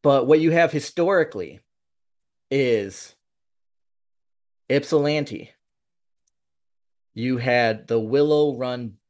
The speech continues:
bombing plant. In World War Two, the Willow Run bombing plant pumped out a large bomber every hour.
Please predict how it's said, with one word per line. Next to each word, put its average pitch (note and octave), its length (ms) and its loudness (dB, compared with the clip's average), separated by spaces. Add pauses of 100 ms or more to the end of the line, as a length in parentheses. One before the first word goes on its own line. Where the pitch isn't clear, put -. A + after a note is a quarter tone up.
(100)
bombing G#2+ 340 -2
plant. C2 300 -14 (1900)
In A2+ 240 -4
World D#3 260 4
War D#3 160 4
Two, C3 720 -2 (1400)
the A2+ 100 -2
Willow D3+ 400 2
Run D3+ 220 0
bombing C3 420 -4
plant G#2+ 380 -8 (1120)
pumped D#3+ 280 0
out C#3 380 4 (320)
a A2 140 -4
large D3+ 840 -2 (760)
bomber B2 600 -2 (500)
every B2 320 0
hour. D#2+ 300 -6